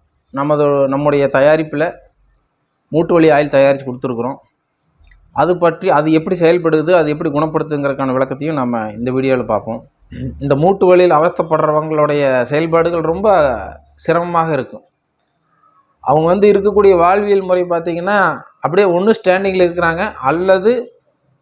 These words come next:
இப்படி சிட்டிங் பொசிஷன்லயே இருக்கிறாங்க. அதை தாண்டி காலை மடக்கி கீழே உட்கார்றது, சமணங்கால் போட்டு உட்கார்றது அப்படிங்கக்கூடிய ஒரு விஷயத்துக்கு அவங்க வர்றதில்ல. பாத்ரூம் போகும்போது இந்தியன் டாய்லெட்ஸ் இருக்கும், கீழே காலை மடக்கி உட்கார்ற மாதிரி இருக்கும்.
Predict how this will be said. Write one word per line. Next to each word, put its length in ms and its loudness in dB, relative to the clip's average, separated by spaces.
இப்படி 320 0
சிட்டிங் 280 -2
பொசிஷன்லயே 460 2
இருக்கிறாங்க. 500 -4
அதை 300 0
தாண்டி 460 -2
காலை 380 0
மடக்கி 400 -4
கீழே 260 0
உட்கார்றது, 340 0
சமணங்கால் 420 -4
போட்டு 200 -6
உட்கார்றது 400 0
அப்படிங்கக்கூடிய 600 -2
ஒரு 140 -2
விஷயத்துக்கு 400 -4
அவங்க 280 2
வர்றதில்ல. 480 -4
பாத்ரூம் 380 0
போகும்போது 260 0
இந்தியன் 240 2
டாய்லெட்ஸ் 400 0
இருக்கும், 360 -6
கீழே 260 0
காலை 260 0
மடக்கி 240 -2
உட்கார்ற 340 0
மாதிரி 240 -2
இருக்கும். 400 -8